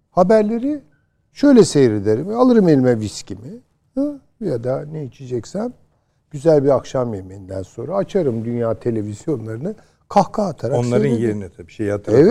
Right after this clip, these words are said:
Speaker 1: Evet, tabii
Speaker 2: Alkol
Speaker 1: ki. Tabii canım, yani onların
Speaker 2: zararlıdır.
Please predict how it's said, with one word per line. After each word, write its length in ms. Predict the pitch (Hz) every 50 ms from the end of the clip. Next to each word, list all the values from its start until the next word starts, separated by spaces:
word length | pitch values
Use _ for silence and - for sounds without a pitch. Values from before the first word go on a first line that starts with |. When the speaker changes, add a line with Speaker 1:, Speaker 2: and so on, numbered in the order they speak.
| 285 -
Speaker 1:
Evet, 100 | 156 -
tabii 200 | - 185 196 214
Speaker 2:
Alkol 200 | 196 - 117 131
Speaker 1:
ki. 80 | 139 - - _ _ _ _ _ _ _ _ _ _ _ _ _ _ _ _ _ _ _ _ _ _ _ _ _ _ _ _ _ _ _ _
Tabii 220 | - 233 269 339
canım, 320 | 269 285 294 294 294 262 233
yani 200 | 214 196 180 175
onların 440 | 175 180 190 214 214 202 208 208 110
Speaker 2:
zararlıdır. 840 | 104 107 101 101 101 107 117 123 127 139 151 151 160 156 143 -